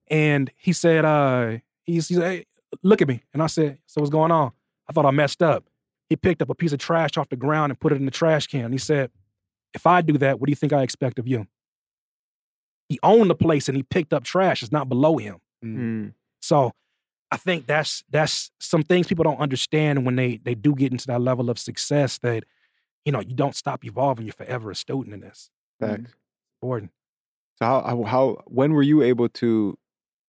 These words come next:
Speaker 2: not have to have a job and monetize off of, and what was the first thing? What was your first monetization?
Speaker 1: So, <laughs> I quit before I started making money in music 'cause I was, like,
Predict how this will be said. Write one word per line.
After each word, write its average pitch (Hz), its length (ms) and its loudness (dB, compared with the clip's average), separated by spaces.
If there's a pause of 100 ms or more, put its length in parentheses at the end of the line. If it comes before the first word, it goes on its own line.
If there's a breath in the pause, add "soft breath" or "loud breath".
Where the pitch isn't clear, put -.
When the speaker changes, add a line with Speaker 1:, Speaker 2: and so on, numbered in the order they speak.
(100)
Speaker 2:
not 120 240 0
have 120 160 0
to 117 80 -4
have 110 140 -2
a 101 40 -2
job 107 300 0
and 98 320 -6
monetize 104 560 -4
off 101 220 -6
of, 95 160 -4 (260)
and 107 80 0
what 131 140 6
was 135 140 2
the 107 40 -4
first 107 260 0
thing? 101 200 -2
What 107 80 4
was 117 120 2
your 113 100 -2
first 107 240 0
monetization? 98 720 -4 (280)
Speaker 1:
So, 156 440 0 (420)
<laughs> - 600 -10
I 170 120 -2
quit 175 240 -4
before 127 260 -6
I 127 40 -2
started 113 200 -6
making 139 240 -2
money 104 200 -6
in 107 80 -6
music 101 340 -8
'cause 110 120 -4
I 127 100 4
was, 117 140 0
like, 117 260 0